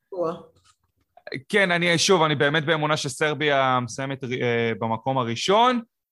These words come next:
Speaker 2: ואני חושב ששתיים עד חמ-, אפילו שתיים עד ארבע, אני כאילו, למרות כל המאבק שלנו מול הפולנים, אני חושב שבאליפות, ועם סגל שיש לנו, אני חושב שדני הוא באמת כוח סופר משמעותי, והשילוב שלו עם השחקנים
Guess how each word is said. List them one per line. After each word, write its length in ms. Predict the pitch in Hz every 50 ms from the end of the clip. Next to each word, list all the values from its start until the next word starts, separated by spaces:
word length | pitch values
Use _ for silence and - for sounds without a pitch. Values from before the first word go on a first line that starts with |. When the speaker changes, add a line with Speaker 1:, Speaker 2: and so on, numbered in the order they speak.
| _ - 123 107
Speaker 2:
ואני 220 | 135 131 127 127
חושב 280 | 113 - 143 127 - 175
ששתיים 1120 | 143 - 185 175 160 135 - - _ _ _ - - - - - - - 165 175 170 160
עד 160 | 160 - -
חמ-, 220 | - - 147 123 - _ _ _ - - - _ _ _ _ _ -
אפילו 260 | 135 127 - 214 220
שתיים 340 | 196 - - 202 185 180 175
עד 140 | 165 151 147
ארבע, 280 | 151 147 143 127 131 120
אני 140 | 117 117 113
כאילו, 380 | 113 143 143 151 151 156 156 156 147 143 139 135 131 127 127 123 123 120 117 117 - -
למרות 500 | 120 120 120 123 135 156 180 175 - - -
כל 220 | - 180 175 175
המאבק 380 | 175 170 165 156 139 156 156 -
שלנו 260 | - 156 147 147 143
מול 160 | 139 147 147
הפולנים, 500 | 139 139 - 143 131 127 135 143 143 135
אני 100 | 127 123
חושב 180 | - - 139 131
שבאליפות, 720 | - - 139 120 127 123 120 117 113 - - 143 135 135 _ _ _ _ _ _ _ -
ועם 140 | 113 113
סגל 280 | 107 - 143 139 135 139
שיש 280 | 131 - 135 131 131 143
לנו, 180 | 135 127 123
אני 60 | 120
חושב 160 | 117 - - 127
שדני 440 | - 139 123 110 104 131 139 143
הוא 120 | 147 139 123
באמת 460 | 110 117 113 110 117 135 135 131 - -
כוח 580 | - - - 147 139 135 143 143 143 - - - _ _ _ _ _ _ _ _ _ _ -
סופר 500 | - - - - - 220 190 - 196 147
משמעותי, 480 | 143 139 135 - 143 131 127 123 - 147
והשילוב 360 | 123 131 127 - 147 156 151
שלו 160 | - - 165
עם 80 | 143 139
השחקנים 640 | 127 - 135 - - 139 127 143 156 156 151 135